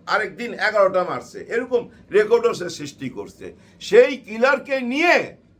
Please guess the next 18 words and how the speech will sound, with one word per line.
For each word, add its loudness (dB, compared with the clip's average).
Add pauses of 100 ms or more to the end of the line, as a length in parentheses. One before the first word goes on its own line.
এখন -8
সিনেমা 0
বানাইতে -8
চায়, -14
চিন্তা 0
করেন। -6 (400)
তখন 2
আমি 0
উনাকে 2
বললাম 4
যে, 2
দেখেন, 2
অনেক -2
টাকা 4
পয়সার 4
ব্যাপার, 4 (240)
আপনি -8
তো -12